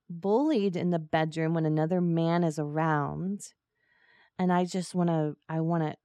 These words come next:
right up in my face. I want to feel like you, as the woman, are in power. You are the queen. That takes a lot of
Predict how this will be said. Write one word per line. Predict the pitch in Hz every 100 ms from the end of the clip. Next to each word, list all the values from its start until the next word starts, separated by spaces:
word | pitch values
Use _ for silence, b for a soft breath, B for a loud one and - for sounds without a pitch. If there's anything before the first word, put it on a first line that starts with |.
| -
right | - 175 185 208
up | 208 -
in | 190
my | 165 143 - _ _
face. | 233 233 233 220 - - B B B B -
I | 185 190 196 196
want | 175 170 165
to | - 165
feel | - - 175 165 156 156 151 -
like | 165 156 -
you, | 165 160 226 220 175 175 214 214 _ _
as | 156 151 147
the | 151
woman, | 151 196 160 147 160 - b b b -
are | 160 151 151 160
in | - 151
power. | - - - 180 190 208 220
You | 202 165 175 -
are | 156 147 147 143 143 143 b b b
the | 156
queen. | 147 - - 196 208 220 220 220 220 _ _ _ _ _ _ _ _ _ _ _
That | - 233
takes | - 294 -
a | 165
lot | 151 160 170 185
of | 185